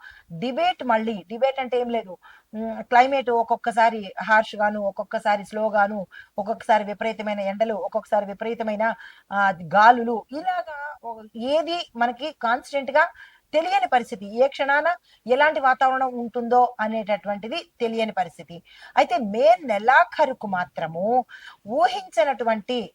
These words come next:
వర్షాలు, సునామీలు, ఆ, వి-, ఈదురుగాలులు, దా-, విపరీతమైన ఫోర్సుతో కూడినటువంటి ఈదురుగాలులు వచ్చే అవకాశము మే నెలాఖరులోకి వచ్చే అవకాశం ఉంది. అయితే దీనికి తగ్గ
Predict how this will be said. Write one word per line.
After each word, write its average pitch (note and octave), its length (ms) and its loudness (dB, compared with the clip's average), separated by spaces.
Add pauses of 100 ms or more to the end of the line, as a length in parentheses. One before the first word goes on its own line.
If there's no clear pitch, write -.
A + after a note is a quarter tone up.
(100)
వర్షాలు, G#3 1080 2 (380)
సునామీలు, A3 1160 0 (380)
ఆ, G3 380 0 (340)
వి-, C4 360 -6
ఈదురుగాలులు, B3 1040 2 (180)
దా-, G#3+ 420 4 (120)
విపరీతమైన B3+ 760 0
ఫోర్సుతో C#4 640 2
కూడినటువంటి A3+ 880 -4 (280)
ఈదురుగాలులు A#3+ 680 0
వచ్చే F#3+ 320 -10
అవకాశము A#3+ 640 -2 (280)
మే B3+ 220 6
నెలాఖరులోకి A#3 1160 2
వచ్చే G3+ 240 -6
అవకాశం F3 380 -2
ఉంది. E3 240 -14 (300)
అయితే D#4+ 180 0
దీనికి D4+ 440 -4
తగ్గ C#4+ 400 0